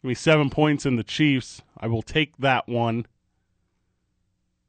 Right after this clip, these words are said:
The national championship came in as a,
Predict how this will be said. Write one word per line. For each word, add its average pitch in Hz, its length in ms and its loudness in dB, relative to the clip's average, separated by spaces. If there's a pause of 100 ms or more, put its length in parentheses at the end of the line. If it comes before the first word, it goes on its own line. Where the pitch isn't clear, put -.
(1300)
The 123 60 -2
national 139 340 2
championship 143 760 0 (2000)
came 143 200 2
in 143 80 4
as 131 160 2
a, 98 320 -2